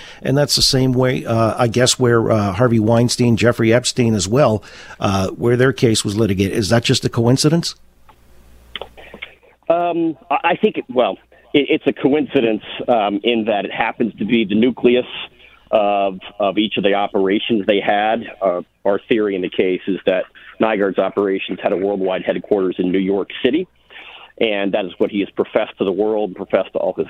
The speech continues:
Speaker 2: customers, and a lot of the operations, a lot of the, uh, conduct,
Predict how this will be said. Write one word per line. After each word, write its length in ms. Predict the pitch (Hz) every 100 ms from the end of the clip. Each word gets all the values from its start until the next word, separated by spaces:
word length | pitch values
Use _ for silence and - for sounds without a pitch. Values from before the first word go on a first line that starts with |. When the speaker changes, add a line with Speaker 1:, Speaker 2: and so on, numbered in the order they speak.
| -
Speaker 2:
customers, 560 | - - 95 92 87 85 - -
and 340 | 98 98 -
a 60 | -
lot 340 | 95 101 107
of 60 | 101
the 120 | 98
operations, 680 | 95 95 98 95 92 - 90 -
a 60 |
lot 320 | 101 101 107
of 60 | 113
the, 140 | 90 85 -
uh, 60 | 87 - -
conduct, 440 | 110 101 117 -